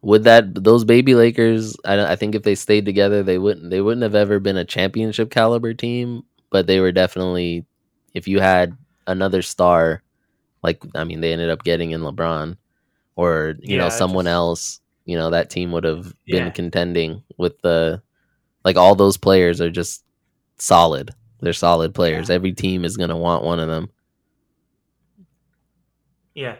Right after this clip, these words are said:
Speaker 2: no, they're, they're good. They're fun. I miss them every day.
Speaker 1: Yeah. Um, should we talk about the Wizards Sixers series? I don't even have anything to say on that series. Like, I just
Speaker 2: No,
Speaker 1: feel like that's a
Speaker 2: it's,
Speaker 1: sweep.
Speaker 2: the Sixers are good. Uh, the Wizards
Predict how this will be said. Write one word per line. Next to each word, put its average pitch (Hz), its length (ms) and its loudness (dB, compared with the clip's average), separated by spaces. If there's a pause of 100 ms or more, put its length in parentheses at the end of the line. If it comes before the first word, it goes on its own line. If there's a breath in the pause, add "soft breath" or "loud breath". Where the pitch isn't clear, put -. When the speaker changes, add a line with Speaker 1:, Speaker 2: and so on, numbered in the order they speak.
(140)
Speaker 2:
no, 120 200 -16
they're, 139 320 -14
they're 175 240 -6
good. 131 300 -10 (120)
They're 160 120 -8
fun. 135 300 -10 (680)
I 147 100 -6
miss 143 220 -10
them 131 140 -12
every 135 220 -10
day. 127 200 -14 (360)
Speaker 1:
Yeah. 90 260 -4 (260)
Um, 98 540 4 (920)
should 110 180 -4
we 117 120 2
talk 123 240 4
about 123 260 2
the 120 100 0
Wizards 123 380 -2
Sixers 120 340 -4
series? 120 160 -2
I 104 60 0
don't 135 100 0
even 151 120 -2
have 120 140 0
anything 107 260 0
to 87 60 -4
say 90 220 0
on 82 120 -2
that 80 180 -4
series. 82 340 -6
Like, 85 120 -4
I 90 60 0
just 107 220 -6
Speaker 2:
No, 107 60 0
Speaker 1:
feel 107 60 2
like 104 140 2
that's 98 200 -2
a 92 40 -4
Speaker 2:
it's, 92 80 -10
Speaker 1:
sweep. 95 320 -6
Speaker 2:
the 196 120 -6
Sixers 220 400 -8
are 175 100 -8
good. 151 340 -6 (220)
Uh, 147 240 -10
the 143 120 -14
Wizards 151 720 -12